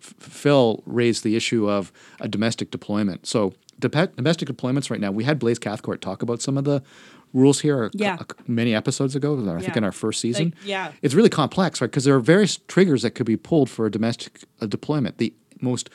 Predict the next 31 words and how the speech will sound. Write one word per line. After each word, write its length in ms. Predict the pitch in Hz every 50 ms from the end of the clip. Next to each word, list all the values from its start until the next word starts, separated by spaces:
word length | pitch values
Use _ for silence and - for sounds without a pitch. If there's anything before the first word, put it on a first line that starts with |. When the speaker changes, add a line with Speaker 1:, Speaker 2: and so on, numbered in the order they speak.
| - _ _
Speaker 1:
famous 520 | - - 147 160 208 233 156 107 - - 131
example 460 | 117 104 110 104 104 98 - 113 101
probably 500 | - - 120 110 120 107 110 107 107 104
is 240 | 104 95 85 - - -
aid 280 | 110 117 120 120 110 -
to 60 | 110
the 100 | 98 98
civil 260 | - - 107 98 98
power, 360 | - - 131 131 135 123 117
which 180 | 113 127 127 -
is 100 | 143 123 -
actually 500 | 139 160 202 - - - 180 165 143 127 -
an 100 | 123 120
old 360 | 139 165 165 156 135 135 -
common 320 | - - 156 175 175 156
law 240 | 143 135 123 120 113 - - _ _ _ _
prerogative 560 | - - 123 123 156 175 160 151 147 139 120 123
understanding 540 | 127 123 - - - 135 139 139 135 127
in 80 | 123 113
the 80 | 113 110
U 100 | 113 113
K 180 | - 151 180
context 440 | 175 - 143 127 120 - 127 123 -
that's 160 | 123 - -
been 220 | - - 127 123 -
codified 520 | - 147 190 254 - - 139 123 120 117
in 60 | 113
the 80 | 117 123
National 260 | 131 143 139 - 139
Defence 340 | 135 - - 214 330 - -
Act. 220 | - - - -